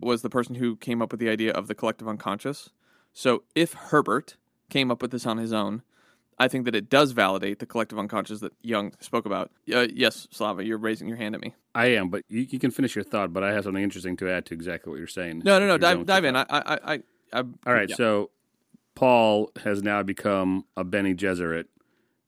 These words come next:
Speaker 2: which, if you believe the internet, is Latin for "shall have behaved well." That's, that's parenthetical and, and mildly interesting. But the Bene Gesserit in this,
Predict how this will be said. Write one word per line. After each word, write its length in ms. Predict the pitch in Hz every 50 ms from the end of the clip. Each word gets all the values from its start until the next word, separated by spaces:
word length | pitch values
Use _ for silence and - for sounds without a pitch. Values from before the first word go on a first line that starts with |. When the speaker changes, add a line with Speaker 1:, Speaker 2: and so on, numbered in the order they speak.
| _ _
Speaker 2:
which, 220 | - 92 90 - 104
if 100 | 95 101
you 80 | 104
believe 340 | 98 95 104 104 110 107 98
the 100 | 98 104
internet, 380 | 110 107 101 95 92 92 95 - _ _ -
is 300 | 92 92 90 85 82 85
Latin 380 | 90 92 95 101 - 98 101 101
for 420 | - - 98 95 92 90 87 90 92 92 - _ -
"shall 380 | - - - - 98 95 95
have 300 | 90 95 92 95 95 92
behaved 440 | - 98 92 - 101 98 101 98 90
well." 380 | 87 85 90 98 113 127 135 - _ _ _ _ _ _ _ _ _ _ _ _ _ _ _ _
That's, 240 | - 64 - - -
that's 300 | - - 64 - - - - - - -
parenthetical 680 | - 101 95 92 90 - 98 92 87 85 - 90 82 85
and, 140 | 85 85 - _ -
and 260 | 87 85 87 85 - _ _
mildly 360 | 90 92 92 90 87 85 87
interesting. 440 | 90 92 - 95 - - 87 82 - - _ _ _ _ _ _ _
But 280 | - 165 123 101 - _ _ _ _ _ _ _ _ _ _ _ _ _ _
the 160 | - 104 107 101
Bene 680 | 98 95 98 101 107 113 _ - 135 160 196 214 180
Gesserit 640 | 135 117 131 143 151 123 113 107 95 87 85 85 - _ -
in 180 | 101 101 101
this, 340 | 98 104 98 98 - - -